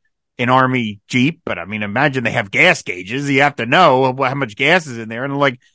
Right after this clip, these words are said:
w-, you wouldn't get in the Jeep and immediately look at the gas gauge and be like, "That's not enough to get me to,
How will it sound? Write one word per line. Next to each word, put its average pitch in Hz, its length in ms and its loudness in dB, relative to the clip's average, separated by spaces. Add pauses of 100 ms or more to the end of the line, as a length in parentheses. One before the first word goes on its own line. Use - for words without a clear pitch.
(340)
w-, - 360 -12
you 170 160 -4
wouldn't 180 220 2
get 165 140 4
in 175 100 4
the 160 60 0
Jeep 160 280 -2
and 151 100 -2
immediately 139 520 0
look 151 140 -2
at 143 100 -6
the 143 60 -2
gas 131 320 0
gauge 165 300 0
and 123 60 -12
be 117 80 -10
like, 104 140 -10
"That's 113 180 -12
not 139 140 -2
enough 98 220 -4
to 120 80 -10
get 104 180 -10
me 101 100 -14
to, 95 220 -16